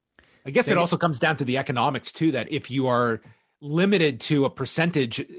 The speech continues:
Speaker 1: and the arena is willing to cut a deal. Like, you could, in theory, if you could say,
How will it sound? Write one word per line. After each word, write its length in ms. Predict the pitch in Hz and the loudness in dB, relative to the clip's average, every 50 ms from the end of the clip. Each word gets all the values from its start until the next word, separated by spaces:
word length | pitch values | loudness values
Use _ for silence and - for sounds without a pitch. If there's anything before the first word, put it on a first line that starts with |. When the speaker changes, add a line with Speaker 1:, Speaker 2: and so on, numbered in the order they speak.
| - 85 - | -20 -14 -6
Speaker 1:
and 420 | 160 170 151 147 143 139 123 110 - - | -2 0 0 0 0 -2 -4 -6 -8 -2
the 120 | 165 170 | 2 2
arena 420 | 151 127 117 151 175 202 185 160 147 | 2 2 2 2 2 4 4 4 2
is 240 | 147 160 165 127 - | 4 2 2 0 2
willing 380 | 123 147 151 147 151 147 139 120 | 2 2 2 2 2 0 -2 -2
to 500 | - 151 143 131 131 131 123 117 113 - _ - | 0 2 4 4 4 2 2 0 -2 -6 _ -4
cut 160 | - 175 151 | -2 -2 -2
a 40 | 127 | -2
deal. 580 | 110 104 151 202 214 151 120 113 123 120 - - | -2 0 2 4 4 4 2 2 0 -4 -6 -6
Like, 200 | 120 131 113 123 | -6 -6 -4 -2
you 160 | 135 160 170 170 | 2 2 2 2
could, 340 | - 165 156 135 131 - - | 4 2 2 2 0 -8 -10
in 180 | - 147 139 127 | -8 -8 -8 -8
theory, 440 | - - 165 185 190 160 143 127 127 98 | -4 0 2 4 4 4 4 2 2 0
if 120 | 147 - 135 | -2 0 0
you 100 | 151 135 | 0 0
could 200 | 151 139 113 - | 0 -2 -2 0
say, 340 | - 156 139 135 127 123 | 0 2 2 2 0 -2